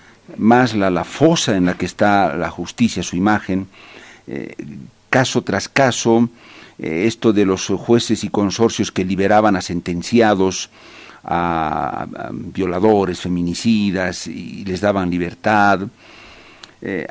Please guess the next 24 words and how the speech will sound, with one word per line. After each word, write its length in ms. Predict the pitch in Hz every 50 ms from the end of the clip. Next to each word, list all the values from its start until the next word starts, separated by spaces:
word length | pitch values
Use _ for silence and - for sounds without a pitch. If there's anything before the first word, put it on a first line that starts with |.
| -
aparece 640 | - - 120 - - 123 127 151 143 139 - 127 120
ahora, 580 | 110 107 113 120 120 120 110 110 107 104 90 76
eh, 300 | 98 92 - - - - - - - _ - - _ - - - -
el 160 | - 104 98
dramático 640 | 92 104 101 101 107 110 110 - 113 101 - 101 101
hecho 220 | 101 98 - 98
de 240 | 87 85 82 82 85
Marco 260 | 90 92 90 - -
Antonio 420 | 92 90 87 - 104 107 107 98 92
Aramayo, 760 | 87 82 87 95 98 104 104 101 101 101 98 98 98 101 92 95 _ _ _ - - - - - - - _ -
eh, 160 | 76 101 101 104 - -
que 760 | - 156 156 151 147 147 147 147 147 139 135 131 110 92 101 131 - - - - _ _ _ _ _ - - - - _ -
yo 340 | - 120 139 143 226 240 208
creo 260 | - 254 247 247 233
que 120 | 175 - 180
una, 280 | 196 196 185 165 160
no, 200 | 160 165 170 175
no, 140 | 175 180 185
no 140 | 190 208 220
resiste 680 | 196 180 135 - - 185 208 165 - - - - 117
una 200 | 117 123 123 117
evaluación 1000 | 113 107 101 98 98 95 - - 123 117 123 120 110 98 98 92 87 87 87 82 - - - - - - - _ _ - -
lógica, 600 | 101 110 127 131 123 - - 113 87 - 113 104
coherente, 1600 | - - 107 101 95 101 110 123 127 123 113 120 - 113 110 110 107 104 104 101 95 92 87 85 85 85 87 82 82 - - -